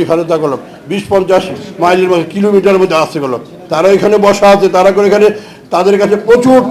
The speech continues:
টাকা, যে টাকা আছে প্রচুর টাকা তাদের কাছে আছে, সে টাকা দিয়ে এখনো তারা অনেক কিছু করতে পারে। যদি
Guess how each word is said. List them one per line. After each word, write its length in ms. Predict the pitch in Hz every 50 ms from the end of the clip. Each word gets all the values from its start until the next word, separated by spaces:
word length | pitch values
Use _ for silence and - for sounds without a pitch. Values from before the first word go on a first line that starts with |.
| - 247
টাকা, 220 | 220 - 185 135 110 - - - - - - - - - - - - 131
যে 100 | 170 214 220 208 220
টাকা 180 | 220 214 214 226 220 220
আছে 160 | 208 214 247 226 - 226
প্রচুর 260 | 226 220 - 254 370 - -
টাকা 160 | 240 196 214 220 214
তাদের 180 | 208 208 208 202 208
কাছে 180 | 202 202 214 196 185
আছে, 180 | 180 - 170 156 135 - - - - - - -
সে 100 | - 185 185 - -
টাকা 180 | 190 196 190 208 202
দিয়ে 120 | 175 202 202 202
এখনো 180 | 175 190 196 190 202
তারা 120 | 202 185 175
অনেক 140 | 190 208 208 202 196
কিছু 160 | 175 - - -
করতে 200 | 190 160 156 180 160 151
পারে। 160 | 143 135 131 139 - - - - - - - - - -
যদি 260 | 175 214 226 196 233